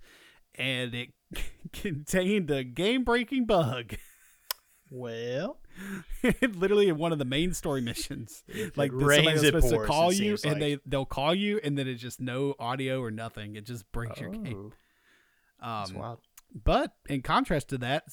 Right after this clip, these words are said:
Speaker 1: Cyberpunk twenty seventy-seven had the biggest digital game launch ever.
Speaker 2: Well,
Speaker 1: And
Speaker 2: good.
Speaker 1: that's why, like, and, and when people
Speaker 2: Yeah.
Speaker 1: ask, like, "Well, why, God, so many people are upset around Cyberpunk," it's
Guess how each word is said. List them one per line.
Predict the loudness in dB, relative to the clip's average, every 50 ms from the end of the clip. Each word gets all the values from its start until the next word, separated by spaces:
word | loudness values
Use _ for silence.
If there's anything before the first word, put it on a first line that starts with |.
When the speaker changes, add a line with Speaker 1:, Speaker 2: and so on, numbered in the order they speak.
| -20 -20 _ _ -10
Speaker 1:
Cyberpunk | -6 -4 -4 -2 -2 -2 0 0 0 0 -2
twenty | -2 0 0 0
seventy-seven | -2 -2 -4 -4 -4 -4 -4 -2 -4 -2 -2 0 -2 -2 -2 -4 _ _ _ -8
had | -6 -4 -2 -2 -2 -4
the | -4 -6 -6 -6
biggest | -6 -4 -2 -2 0 0 0 -2 -2 -2 -4 -2
digital | 0 0 0 0 0 0 0 0
game | 2 0 0 0 0 0
launch | 2 0 0 0 -2 -8 -10 -2 0
ever. | 0 0 0 -2 -8 -10 _ _ _ _ _ _ _ _ _ _ _ _ _ _ _ _ _ -20 -20 -20 -20 _ _ _ _ _ -16
Speaker 2:
Well, | -14 -14 -14 _ _ _ _ _ _ _ _ _ _ _ _ _ _ _ _ _ -6
Speaker 1:
And | -2 -2
Speaker 2:
good. | 0
Speaker 1:
that's | 0 0 0 2
why, | 4 6 6 6 6 4 0 _ _ _
like, | 4 4 4 4 2 -8 -14 -16 -6 -2
and, | -2 -2 0 0
and | -2 -2 0
when | 0 2 4
people | 4 4 4 4 2
Speaker 2:
Yeah. | 2 2 2
Speaker 1:
ask, | 2 2
like, | -2 -4 -4
"Well, | -6 -8
why, | -10 -10 -12 -12 -8
God, | -6 -4 -4 -2 -2 -4 -4
so | -2 -2
many | 0 0 0
people | 0 0 -2 -2 -4
are | -4
upset | -4 -6 -6 -4 -2 -2 0
around | 0 0 -2 -2
Cyberpunk," | 0 0 0 0 2 0 -2 -2 -2
it's | -4 -10 -12 -14